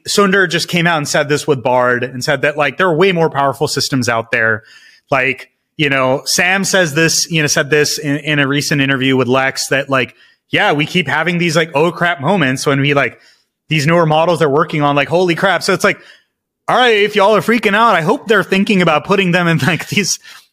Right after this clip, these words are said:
more, more air gap systems. Now, whether that's, like, the machine itself you know, builds,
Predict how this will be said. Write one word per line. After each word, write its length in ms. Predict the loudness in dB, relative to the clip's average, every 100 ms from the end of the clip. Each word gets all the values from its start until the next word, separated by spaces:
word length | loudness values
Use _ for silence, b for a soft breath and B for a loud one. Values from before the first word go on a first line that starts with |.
| _
more, 420 | 0 2 2 0 0
more 240 | 0 2
air 220 | 2 0
gap 260 | 2 0 0
systems. 680 | 0 0 0 0 -2 -8 b b b _ -2
Now, 160 | 0
whether 300 | 2 2 2
that's, 260 | 2 2 2
like, 320 | 0 0 -6 _ _ _ _ -2
the 80 |
machine 420 | 0 2 0 0 0
itself 680 | -2 0 2 2 -2 -14 _ _ _ _ _ -2
you 80 | 0
know, 460 | 2 2 0 -6 -14 -8 0
builds, 560 | 2 4 2 0 -6